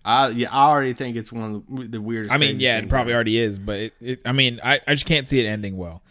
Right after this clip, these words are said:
Speaker 2: He's going
Speaker 1: I just
Speaker 2: to,
Speaker 1: can't,
Speaker 2: he's
Speaker 1: I
Speaker 2: going to a
Speaker 1: just, like
Speaker 2: specialist. He's talking about his, his agent like he's an attorney now. I mean,
Speaker 1: I feel, I don't know, I feel kinda bad for him. Like,
Speaker 2: oh,
Speaker 1: you
Speaker 2: I
Speaker 1: know
Speaker 2: feel totally bad for him. I don't
Speaker 1: And you know what I wanna know? If the,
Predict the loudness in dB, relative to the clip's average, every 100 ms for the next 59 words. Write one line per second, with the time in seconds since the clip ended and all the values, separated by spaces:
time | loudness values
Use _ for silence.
0 | -10 -2 2 4 4 2 0 0 2 2
1 | 4 4 2 0 0 0 0 0 -2 -8
2 | -2 -2 2 0 2 0 2 2 0 -2
3 | 0 0 2 4 4 4 0 2 4 4
4 | 0 0 0 0 0 0 2 2 2 -2
5 | -16 -8 0 2 2 0 -8 -16 _ _
6 | _ -20 -8 -6 -4 -6 -8 -10 -10 -6
7 | -8 -6 -10 -6 -8 -6 -4 -6 -6 -8
8 | -8 -2 0 0 2 0 0 2 6 6
9 | 4 0 -2 -2 -2 -4 0 2 2 -2
10 | 0 0 2 2 4 4 4 2 2 4
11 | 2 0 -8 _ -4 -4 -2 -2